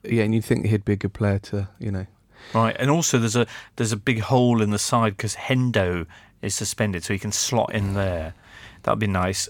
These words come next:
Speaker 2: Uh, City, meanwhile, their title rivals, will be hosting Bournemouth, who are having a right rotten time of it. Three straight defeats. Then after this City game, they've got Liverpool, Spurs and Man United coming up bef-, i-, in the month of December.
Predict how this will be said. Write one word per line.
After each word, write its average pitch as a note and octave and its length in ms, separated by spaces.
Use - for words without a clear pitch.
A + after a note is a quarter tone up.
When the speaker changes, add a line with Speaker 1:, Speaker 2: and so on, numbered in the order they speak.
Speaker 2:
Uh, G#2 140
City, D3+ 420
meanwhile, G2+ 800
their G2 280
title A2+ 380
rivals, G#2+ 460
will B2 200
be B2+ 100
hosting D3+ 420
Bournemouth, D3+ 760
who D#3 120
are E3 40
having D#3 220
a C#3 80
right D#3+ 240
rotten C#3 220
time C#3 260
of A2 80
it. G2+ 140
Three F#3+ 320
straight D3 300
defeats. - 580
Then B2+ 120
after C3+ 220
this B2 160
City D#3+ 300
game, A2 240
they've G#2+ 100
got A2+ 160
Liverpool, D3+ 400
Spurs C3 460
and C3+ 200
Man D3+ 220
United C3+ 520
coming G#2+ 200
up - 80
bef-, - 260
i-, C3 60
in A2+ 320
the A2 80
month A#2 260
of G2+ 60
December. G2+ 640